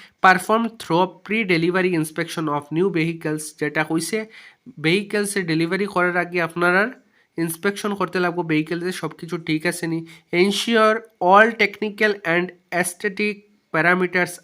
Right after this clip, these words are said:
are met"। সবগুলা আপনার টেকনিক্যাল যে, এখানে যেহেতু ভেহিকেলের, ভেহিকেল রিলেটেড কাজ, তাহলে আপনার টেকনিক্যাল এবং অ্যাস্থেটিক্স প্যারামিটার্সগুলা সব কিছু চেক করিয়া এরপরে ডেলিভারি দিতে লাগবো।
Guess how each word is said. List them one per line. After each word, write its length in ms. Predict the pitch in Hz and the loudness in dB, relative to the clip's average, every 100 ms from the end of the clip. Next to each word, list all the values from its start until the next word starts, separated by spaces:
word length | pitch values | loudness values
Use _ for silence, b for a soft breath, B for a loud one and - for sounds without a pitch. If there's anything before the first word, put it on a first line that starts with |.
| 165 | -2
are 160 | 151 143 | -2 2
met"। 360 | 156 151 - - B B B | 0 0 -10 -20 B B B
সবগুলা 680 | - 202 220 208 220 226 220 | -4 2 2 0 -2 4 6
আপনার 320 | 196 190 190 | 4 2 0
টেকনিক্যাল 600 | 185 190 202 196 208 196 196 - | 0 -2 -6 0 0 0 -2 -14
যে, 480 | 160 175 202 175 - _ _ - | -2 0 0 -4 -16 _ _ -10
এখানে 320 | 156 180 185 | -2 -2 0
যেহেতু 640 | 185 190 196 202 202 190 - 151 | 2 0 -2 0 -2 -2 -12 -4
ভেহিকেলের, 560 | 160 202 202 208 208 220 226 b b _ _ - | -2 -2 -2 -2 -2 -4 -12 b b _ _ -6
ভেহিকেল 440 | 160 196 202 226 | -4 -2 -2 -2
রিলেটেড 640 | 196 165 180 185 196 196 - _ _ | 2 4 4 4 0 -2 -20 _ _
কাজ, 360 | 170 170 185 - b b - | 6 6 4 -6 b b 2
তাহলে 360 | 151 175 190 | 2 4 2
আপনার 300 | 175 180 190 | 0 -2 -4
টেকনিক্যাল 600 | 196 156 - 190 190 190 | -2 -4 -6 -8 -2 0
এবং 360 | 175 151 185 202 B B _ | 2 2 0 0 B B _
অ্যাস্থেটিক্স 600 | 160 - 185 208 202 - | -6 -4 -6 -4 -4 -2
প্যারামিটার্সগুলা 760 | 180 180 190 190 185 - 180 | 2 2 2 0 -4 -2 -2
সব 180 | 180 180 175 - | -2 -6 -8 -12
কিছু 340 | 190 - 226 | -6 -4 -6
চেক 340 | 226 180 165 - | -2 -2 -2 -4
করিয়া 360 | 180 190 214 | 0 2 2
এরপরে 360 | 160 - 180 208 | 0 -2 -2 0
ডেলিভারি 440 | 170 147 170 180 | 0 0 0 -2
দিতে 220 | 175 175 | -4 -2
লাগবো। 420 | 175 170 170 180 | -2 -2 -6 -8